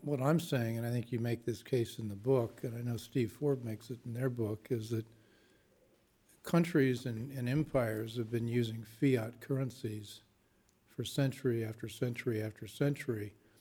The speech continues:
And every time you use a fiat currency, and that's what ours is, it's not backed by anything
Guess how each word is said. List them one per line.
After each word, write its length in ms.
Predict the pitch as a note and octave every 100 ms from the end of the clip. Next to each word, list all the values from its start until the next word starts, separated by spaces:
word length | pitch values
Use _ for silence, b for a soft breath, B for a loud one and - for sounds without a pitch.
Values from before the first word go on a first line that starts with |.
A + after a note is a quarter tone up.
| b _
And 140 | B2+ A#2+
every 220 | C#3 C#3
time 300 | C#3+ B2+ A#2
you 100 | A#2
use 180 | A#2+ A#2+
a 60 |
fiat 460 | A2+ - C#3+ A#2+ A#2+
currency, 580 | - C3+ C3+ - A2+ A2
and 120 | A2
that's 240 | A2 -
what 120 | A#2+ G#2
ours 260 | G#2 G2+
is, 280 | B2 B2+ G#2+
it's 180 | G#2+ -
not 200 | A2+ G2+
backed 300 | A2 B2 -
by 100 | G#2+
anything 540 | G2 F2+ - F#2 F#2+